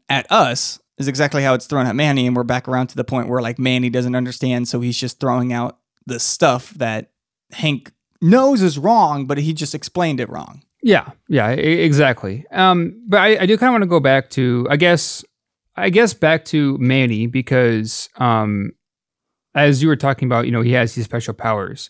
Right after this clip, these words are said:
Speaker 2: and it's in some ways always to help the needs of our main character, right? Which then kind of goes to show, uh,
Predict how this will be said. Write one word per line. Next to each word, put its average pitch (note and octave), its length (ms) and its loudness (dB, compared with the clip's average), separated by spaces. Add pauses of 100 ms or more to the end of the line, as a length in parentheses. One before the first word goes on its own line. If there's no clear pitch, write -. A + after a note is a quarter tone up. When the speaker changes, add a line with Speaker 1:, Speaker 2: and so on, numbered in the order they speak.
(380)
Speaker 2:
and E3 200 2
it's - 440 0 (720)
in G3 260 4
some B3+ 280 4
ways F#3 280 4
always D#3 600 0 (300)
to D3 160 -2
help C#3 300 0
the C3 100 0
needs B2+ 280 0
of B2+ 60 2
our A#2 60 2
main A2 240 -2
character, G#2 480 -4
right? G#2+ 320 -2 (240)
Which D#3+ 200 0
then F3 200 6
kind D#3+ 200 2
of C#3+ 100 2
goes D3 340 2
to C3+ 80 -4
show, B2 600 2 (260)
uh, A2 460 2